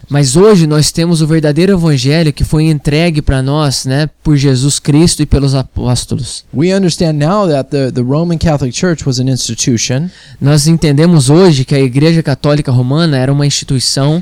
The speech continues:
Speaker 2: that kept people in ignorance about biblical truths.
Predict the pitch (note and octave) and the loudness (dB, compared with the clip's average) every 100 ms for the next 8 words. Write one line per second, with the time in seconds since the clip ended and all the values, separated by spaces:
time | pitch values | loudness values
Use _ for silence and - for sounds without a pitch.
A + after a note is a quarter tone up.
0 | - C#3 C#3 G#3+ A3 G3 D#3+ D#3+ C3 C3 | -4 -4 -2 -2 0 -2 0 -2 -2 -2
1 | C3 G#3 A#3+ D3+ - C3 B2 B2 C3 C3 | -2 0 0 0 -2 -2 -2 -2 -4 -4
2 | C3 - G#2+ F2 - - | -6 -4 -4 -4 -6 -14